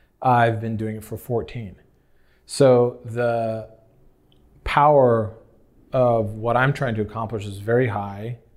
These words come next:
Like, like, it's very significant, the power. And the work standard is very high and the expectations are very high. I've been told that repeatedly by people who like me and people who don't,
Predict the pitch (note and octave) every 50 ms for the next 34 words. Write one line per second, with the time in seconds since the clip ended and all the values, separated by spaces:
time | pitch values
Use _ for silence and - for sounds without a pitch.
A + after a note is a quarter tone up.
0 | - - A#2 A2+ - - B2+ A#2 A#2 A2+ G#2 G#2 A2 C3 C3+ C#3 B2+ C3 - A#2+
1 | G#2+ A#2 G#2+ - G2+ - G#2+ G#2 G#2 G2+ - - - G#2+ G#2 G#2 G#2+ A#2 A2+ _
2 | _ _ _ _ _ _ _ _ - C3 B2+ B2+ B2 A#2+ A2+ G#2+ A2+ A2 G#2+ A#2+
3 | C3 D3 D3 - - C3 A#2+ A#2 A2+ G#2+ G#2+ G2+ G2 G2 G2+ G2 F#2+ F#2+ - G2
4 | G2 G2 G#2 G#2 G#2 A2 A2 A2+ - - A#2 - - E3 E3 B2+ - G#2 F#2+ F#2+
5 | F2+ E2+ E2+ F2+ F#2 - - - G2+ - - A2 G#2+ A2+ A2 G#2+ - A#2+ A#2 G#2
6 | A2 G#2+ - G#2+ G#2+ - - - C3 B2 A#2+ A2+ A2+ A2+ G#2+ G#2 G#2+ G#2 G#2 -
7 | A2+ G#2 G#2 G2 G2+ G#2 G2+ G2 G2 G#2 G2+ - C#3 C3+ C#3 C#3+ A#2+ G#2+ G2+ A2+
8 | A2 G#2+ G#2+ G#2+ A2 G#2+ G#2+ G#2 G2+ G#2+ A2 G#2+ F#2 - - -